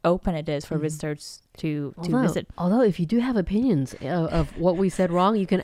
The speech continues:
Speaker 2: absolutely write us. Please write us. We love talking.
Speaker 1: Yeah.
Speaker 2: You know, we love talking to you.
Speaker 1: And I can make that into a That's Debatable. <laughs>
Speaker 2: Yes, we can.
Speaker 1: Yeah, so just to give you an image of how grand and beautiful the staircase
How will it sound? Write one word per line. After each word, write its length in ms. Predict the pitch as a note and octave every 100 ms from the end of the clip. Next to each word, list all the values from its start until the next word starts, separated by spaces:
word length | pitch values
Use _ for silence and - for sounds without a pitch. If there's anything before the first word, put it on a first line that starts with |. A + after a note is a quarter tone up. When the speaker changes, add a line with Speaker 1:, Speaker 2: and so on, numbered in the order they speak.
| -
Speaker 2:
absolutely 520 | G#3 G#3 A3+ A#3 A#3+
write 280 | A3+ A#3 B3
us. 220 | D4+ -
Please 260 | - F#3+ D#3+
write 220 | D3+ D3+
us. 180 | D3 -
We 80 | D#3+
love 200 | D#3+ D3+
talking. 320 | D#3 C#3+ G#3+
Speaker 1:
Yeah. 280 | D4 F4+ D4+
Speaker 2:
You 40 |
know, 100 | C#3
we 80 | D3
love 180 | D#3+ D3+
talking 280 | - C#3+ C3+
to 100 | C#3
you. 60 |
Speaker 1:
And 140 | C#3 A3+
I 100 | B3
can 180 | - E4
make 180 | C4 B3
that 120 | A#3+
into 220 | B3 C4 G#3+
a 40 |
That's 240 | G3 A#3 -
Debatable. 460 | G#3 G3 G3+ E4+ -
<laughs> 60 | - - G4 - A4+
Speaker 2:
Yes, 640 | - B3+ B3+ G#3+ D3 - -
we 100 | D#3
can. 580 | - F3+ A#3+ F#3 - D#3+ -
Speaker 1:
Yeah, 160 | G#3+ G3
so 120 | F#3+
just 280 | G#3 B3 -
to 120 | B3
give 240 | G#3+ G#3+ G#3+
you 80 |
an 120 | G3+ F3+
image 340 | F#3 E3 D#3+ -
of 240 | E3 E3
how 500 | - E3+ E3+ E3 D#3+ - _
grand 340 | F3+ E3 D#3+
and 140 | D3+ D#3
beautiful 320 | D#3 E3 E3
the 60 |
staircase 600 | D3 - D3 - C#3+ C#3+